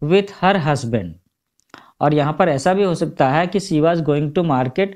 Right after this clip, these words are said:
without her husband, she was going to market with her sister, she was going to market with her friend,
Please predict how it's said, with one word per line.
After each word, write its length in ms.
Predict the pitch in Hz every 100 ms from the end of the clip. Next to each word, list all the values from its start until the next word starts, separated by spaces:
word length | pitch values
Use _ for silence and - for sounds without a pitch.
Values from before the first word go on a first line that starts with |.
| - _ _ -
without 400 | 190 208 226 226
her 220 | 202 196
husband, 540 | 175 165 160 160 160 180 _ _ _ _ _
she 200 | - 180
was 200 | 180 170 151
going 220 | 160 151
to 120 | 170
market 460 | 147 135 139 185 180 - _ 135
with 220 | 165 185
her 280 | 190 220 302 - _ _ _
sister, 460 | - 214 214 190 170 170 _ _ _ _ _ _
she 180 | - 180
was 220 | 180 180
going 340 | 160 160 175 170
to 100 | 180
market 520 | 151 131 135 196 196
with 260 | 170 160 190
her 200 | 185 208 208
friend, 500 | - 220 226 220